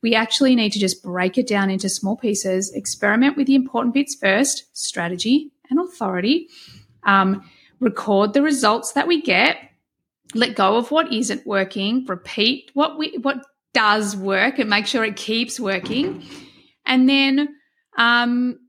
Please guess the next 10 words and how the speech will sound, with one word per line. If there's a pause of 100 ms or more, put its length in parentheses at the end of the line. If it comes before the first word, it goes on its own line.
(360)
give
our
brain
the
evidence.
So
make
sure
we're,
we're